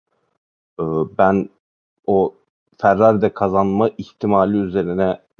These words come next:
bir kumar oynadığını düşünüyorum o yüzden. Yani Mercedes de sekizi alsa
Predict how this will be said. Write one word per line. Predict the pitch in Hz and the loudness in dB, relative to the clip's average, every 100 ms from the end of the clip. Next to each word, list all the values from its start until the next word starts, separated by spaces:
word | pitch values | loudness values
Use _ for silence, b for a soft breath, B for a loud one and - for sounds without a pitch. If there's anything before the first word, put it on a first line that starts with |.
| - | -8
bir | 87 - | -8 -8
kumar | - 92 90 | -6 -2 0
oynadığını | 87 85 80 85 82 | 0 -2 -6 -6 -6
düşünüyorum | 82 - 85 82 80 | -10 -10 -6 -6 -6
o | 80 | -8
yüzden. | 78 - 82 _ _ _ _ _ _ _ _ _ _ _ _ _ _ | -10 -12 -16 _ _ _ _ _ _ _ _ _ _ _ _ _ _
Yani | - - - - - | -10 -10 -10 -12 -2
Mercedes | 101 95 - 95 90 98 | 0 0 0 -2 -2 -4
de | |
sekizi | 92 98 - 95 | -6 -8 -4 0
alsa | 98 92 - 110 98 - | 2 2 -2 0 2 0